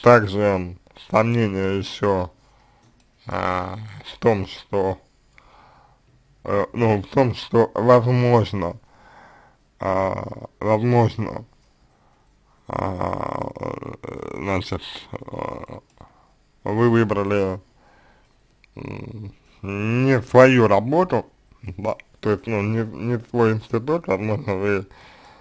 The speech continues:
а, были не свободны в своем выборе.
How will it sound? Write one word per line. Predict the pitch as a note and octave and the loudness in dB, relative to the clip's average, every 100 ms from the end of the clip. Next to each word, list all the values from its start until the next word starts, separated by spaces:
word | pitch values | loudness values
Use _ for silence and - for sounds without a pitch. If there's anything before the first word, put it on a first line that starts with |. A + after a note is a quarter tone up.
| - _ _ - | -20 _ _ -2
а, | G2+ G2+ F#2+ F#2 - _ | 2 2 0 -6 -18 _
были | G2 G#2 A2 G#2+ G2 F#2 - _ _ - _ _ _ _ | -6 -2 0 2 0 -2 -10 _ _ -20 _ _ _ _
не | G#2 A#2 | -2 0
свободны | A2+ - A#2+ B2 A2 B2+ C#3 B2+ - G#2 E2 - _ _ - | 0 8 10 10 8 8 12 12 10 0 -6 -10 _ _ -20
в | B2 _ | -20 _
своем | G#2 G#2 G#2+ F#2+ | 0 2 2 0
выборе. | G#2+ A2+ E2+ - A2 | 0 0 0 -6 -12